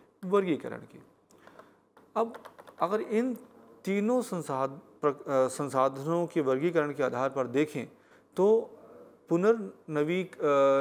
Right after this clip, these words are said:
पुनर्नवीनीकरण योग्य जो संसाधन हैं उनको भी हम तीन भागों में बांटते हैं। पहला है नवीकरणीय यानी रिन्यूएबल, दूसरा है अनवीकरणीय यानी, अ, नॉन रिन्यूएबल और तीसरा है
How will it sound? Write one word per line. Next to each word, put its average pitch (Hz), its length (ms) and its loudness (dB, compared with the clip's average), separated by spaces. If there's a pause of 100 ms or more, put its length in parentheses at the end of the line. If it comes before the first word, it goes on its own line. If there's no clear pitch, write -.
(200)
पुनर्नवीनीकरण 160 1000 0 (140)
योग्य 143 220 -6
जो 143 120 -4
संसाधन 135 560 -4
हैं 190 80 -4
उनको 180 260 -2
भी 190 120 -4
हम 220 140 -2
तीन 202 400 -2
भागों 127 240 0
में 127 100 -8
बांटते 120 300 -6
हैं। 120 240 -14
पहला 135 240 0
है 151 100 -6
नवीकरणीय 180 720 -2 (380)
यानी 151 360 -4 (360)
रिन्यूएबल, 160 580 -4 (720)
दूसरा 147 320 0
है 170 120 -4
अनवीकरणीय 175 1400 -2
यानी, 143 260 -4
अ, - 60 -12 (140)
नॉन 127 400 -2
रिन्यूएबल 185 440 -2
और 147 140 -4
तीसरा 143 320 -4
है 185 160 -4